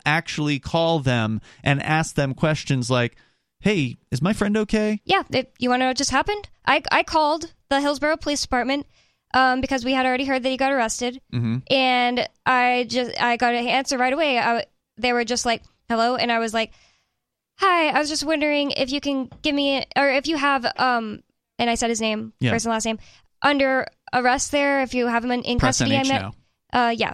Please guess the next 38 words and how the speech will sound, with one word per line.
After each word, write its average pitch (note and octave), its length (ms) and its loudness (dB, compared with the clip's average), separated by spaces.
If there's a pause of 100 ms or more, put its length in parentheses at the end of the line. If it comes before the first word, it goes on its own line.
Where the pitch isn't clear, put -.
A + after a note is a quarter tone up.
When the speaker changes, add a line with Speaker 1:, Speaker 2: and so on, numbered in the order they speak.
(160)
Speaker 2:
well, A3 160 -2 (160)
I A2 60 -4
said G#2+ 140 -4
his G#2 100 -10
name - 160 -10 (500)
'cause A#3 140 0
I A#3 40 0
know A3+ 100 0
his G3+ 100 -2
first A3 220 -4
and E3+ 80 2
Speaker 1:
Yeah, C3+ 80 2
Speaker 2:
last B3 120 0
Speaker 1:
yeah. - 60 -6
Speaker 2:
name. - 100 -14 (200)
Well, A#3+ 240 0 (180)
yeah, C#4+ 260 0
so, A#3+ 300 0
and A#3+ 240 -2
she - 120 -2
was B3 100 -2
just B3 160 -4
like, A3+ 260 -2
"One D#4 240 0
second," A#3 440 -4 (140)
put D4 140 -2
me D4 80 0
on D4 80 0
hold, A#3+ 340 0
came C4+ 140 -2
back A#3+ 220 0
and B3 100 0
was A#3 100 -2
like, A3+ 220 -2 (1040)
"Um, B3+ 460 2
who C4 320 -6
are D4 100 0
you?" C4 400 -2